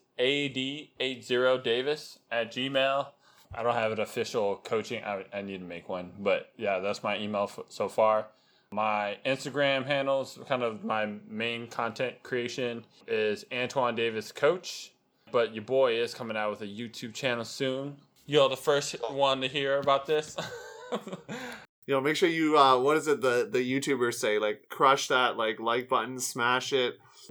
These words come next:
Speaker 2: subscribe, all that stuff. So what, what's your YouTube gonna be?
Speaker 1: I've been floating around some titles, but I think This Is Twan is a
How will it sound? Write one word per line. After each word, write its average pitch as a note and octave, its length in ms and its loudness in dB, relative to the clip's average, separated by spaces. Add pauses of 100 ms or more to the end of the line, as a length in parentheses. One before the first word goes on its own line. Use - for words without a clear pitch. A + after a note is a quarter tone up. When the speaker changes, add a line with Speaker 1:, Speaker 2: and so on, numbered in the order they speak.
Speaker 2:
subscribe, B2+ 760 4
all A#2 160 6
that A#2 120 4
stuff. A2 160 0
So C3 160 4
what, C#3+ 200 6
what's F#3 120 6
your G#3 100 2
YouTube F#3 280 0
gonna D3 140 2
be? A#2 260 -2 (260)
Speaker 1:
I've D#3+ 240 2 (520)
been D3 280 -2
floating E3+ 320 4
around D#3+ 220 2
some D3+ 160 -8
titles, B2+ 580 2
but A2+ 180 2
I A#2 100 0
think A#2 320 -6
This A#2 160 -8
Is A2 160 -10
Twan G#2 500 -2 (240)
is G2 240 -6
a F2 360 -4